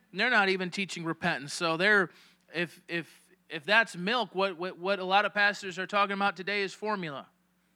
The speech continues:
You know? Anywho,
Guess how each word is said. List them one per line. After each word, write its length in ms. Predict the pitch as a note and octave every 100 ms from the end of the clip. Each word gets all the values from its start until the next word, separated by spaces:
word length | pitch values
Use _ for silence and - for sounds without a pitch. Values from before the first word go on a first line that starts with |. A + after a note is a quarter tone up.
| _ _ _ _ C#3+
You 160 | D3+
know? 260 | D#3 E3+ E3+ _ _ _ _ _ _ - - _ _ _ -
Anywho, 480 | D#3+ F#3+ E3 C#3+